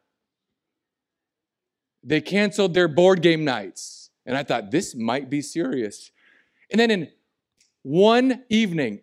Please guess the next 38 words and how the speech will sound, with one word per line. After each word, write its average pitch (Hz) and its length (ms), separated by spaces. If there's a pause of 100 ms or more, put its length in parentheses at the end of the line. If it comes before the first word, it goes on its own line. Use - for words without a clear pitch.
(100)
it 165 160
turned 185 420
and 147 100
hit. 151 400
And 151 100
the 160 40
devastation 190 600
down 185 320 (300)
south 190 360 (100)
was 185 240 (140)
horrendous. 180 760 (420)
But 208 100
that 269 140
happened 254 260
in 190 160
one 254 320
evening, 202 380 (200)
with 214 140
all 311 400
of 294 80
the 285 80
Dopplers, 262 500
with 220 120
all 311 340
of 311 80
the 285 100
satellites, 247 440
with 240 100
all 302 340
of 285 80
the 254 120
planes 294 420
and 247 80
the 220 60
flying 294 420
and 262 80
the 220 60
measuring. 269 760